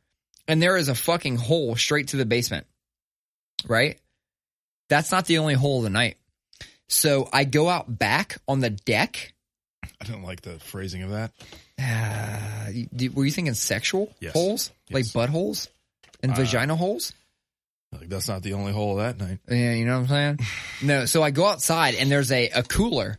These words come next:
Speaker 1: sitting there, and, like, there, you know, there's beer in the cooler. I get a beer. I move the cooler.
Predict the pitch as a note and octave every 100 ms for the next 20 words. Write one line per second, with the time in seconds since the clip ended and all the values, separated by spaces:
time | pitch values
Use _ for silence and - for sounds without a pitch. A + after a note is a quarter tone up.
0 | - - - D3+ A2+ G#2 A2 - C#3+ C#3+
1 | B2+ G#2 B2 B2+ C3 A#2+ G2+ A2+ A2 C3+
2 | C3 C#3 D3 - A#2+ A#2 A2 B2 B2+ G#2
3 | C#3+ D#3+ A#2 A2 _ _ _ - D3 D#3+
4 | F3+ D3 - D#3+ G3